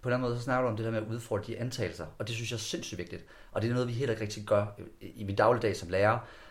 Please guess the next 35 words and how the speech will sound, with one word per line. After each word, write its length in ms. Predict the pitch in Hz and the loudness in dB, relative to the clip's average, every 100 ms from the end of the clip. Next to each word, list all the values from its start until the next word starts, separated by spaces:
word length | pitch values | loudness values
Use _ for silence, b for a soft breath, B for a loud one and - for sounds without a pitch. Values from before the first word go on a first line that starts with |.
| B - | B 4
Der, 300 | 120 113 - | 8 8 6
der 120 | 104 | 0
bruger 180 | 110 113 | 2 4
jeg 120 | 110 | 4
rigtig 200 | 120 - | 0 0
meget 100 | 104 | 0
energi 200 | 101 107 | 0 -2
på 180 | 104 104 | -4 -2
at 60 | 95 | -2
udfordre 640 | 120 - 98 90 87 90 | -4 -2 0 0 -2 -2
antagelser 540 | 90 98 95 82 - - | -4 -6 -8 -8 -10 -12
omkring, 360 | 87 78 - 98 87 | -10 -8 -6 -6 -6
hvem 220 | 90 82 | -8 -8
vi 60 | - | -8
reelt 180 | 82 - | -8 -8
set 180 | - - | -14 -6
er. 220 | 87 - - b b b b - - - | -6 -6 -12 b b b b -20 -16 -6
Øh, 240 | 92 85 80 - | -4 -4 -6 -6
og 100 | 127 | 0
der 260 | 120 104 - - - | 2 2 -2 -12 -6
kan 100 | 101 | -2
jeg 80 | |
huske 280 | 117 127 - | -2 -4 -4
nemlig, 280 | 85 87 90 b b b b b - - | -6 -8 -12 b b b b b -20 -14
fordi 220 | - 107 | -4 2
jeg 80 | 127 | 4
har 60 | 139 | 8
jo 60 | |
aldrig 140 | 139 147 | 6 6
rigtig 160 | 147 | 0
prøvet 180 | - 143 | 2 2
at 60 | 143 | 2
kalde 120 | 131 | -6
det 80 | - | -4
skældsord, 460 | 160 160 - 82 | -6 -6 -8 -8